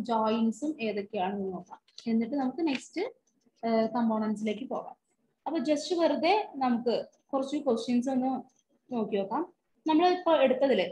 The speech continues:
ഏഹ്, മൂന്ന് type rails പഠിച്ചിരുന്നു. ആ മൂന്ന് type റെയിൽസിൽ നമ്മൾ commonly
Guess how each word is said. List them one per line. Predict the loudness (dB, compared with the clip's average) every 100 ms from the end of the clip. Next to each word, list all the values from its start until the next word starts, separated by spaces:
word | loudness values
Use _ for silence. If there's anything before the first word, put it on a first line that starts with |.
| -6
ഏഹ്, | -6 -2
മൂന്ന് | 0 2 2 2
type | 4 4 2 2
rails | 2 2 0 -2
പഠിച്ചിരുന്നു. | -2 -4 -4 -2 -2
ആ | -2
മൂന്ന് | -2 0 -2 -4 -10 _
type | -2 -2 0
റെയിൽസിൽ | 0 0 -2 -2 -2 -6 _ _ _
നമ്മൾ | 4 4
commonly | 6 6 6 6 4 2